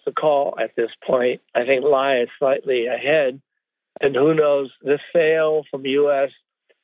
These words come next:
uh, um, is a reassurance that U S is supporting D P P, and maybe that will make a difference. But the other, the other, uh, wild card in the race at this point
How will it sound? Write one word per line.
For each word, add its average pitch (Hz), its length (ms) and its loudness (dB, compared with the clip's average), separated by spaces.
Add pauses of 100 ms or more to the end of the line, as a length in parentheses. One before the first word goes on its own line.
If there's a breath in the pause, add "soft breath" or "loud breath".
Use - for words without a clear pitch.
(300)
uh, 262 320 2
um, 127 420 0 (120)
is 123 200 2
a 117 100 4
reassurance 143 880 -2
that 127 140 -2
U 139 260 0
S 123 120 -8
is 110 100 -12 (120)
supporting 156 580 0
D 139 220 -4
P 127 240 -2
P, 135 320 0
and 123 100 -2
maybe 143 340 0
that 139 240 0
will 123 120 -2
make 131 240 -2
a 120 80 0
difference. 147 440 -2 (1000 soft breath)
But 160 160 2
the 160 220 2
other, 175 340 0
the 156 200 0
other, 170 360 -2 (300)
uh, 143 240 0
wild 160 420 0
card 139 400 -2
in 131 200 -2
the 120 140 -2
race 131 300 0 (100)
at 113 140 -4
this 104 140 -2 (120)
point 117 300 -2